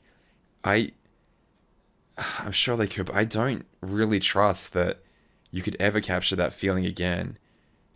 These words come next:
in a modern engine with, like, more modern Unreal graphics. Like, I mean, maybe I'm really naive saying that, but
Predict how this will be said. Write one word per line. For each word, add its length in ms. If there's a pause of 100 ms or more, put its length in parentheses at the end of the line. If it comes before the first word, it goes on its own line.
in 120
a 40
modern 340
engine 320
with, 140
like, 380
more 260
modern 520 (640)
Unreal 400
graphics. 540
Like, 140
I 60
mean, 140
maybe 260
I'm 140
really 180
naive 320
saying 260
that, 200
but 240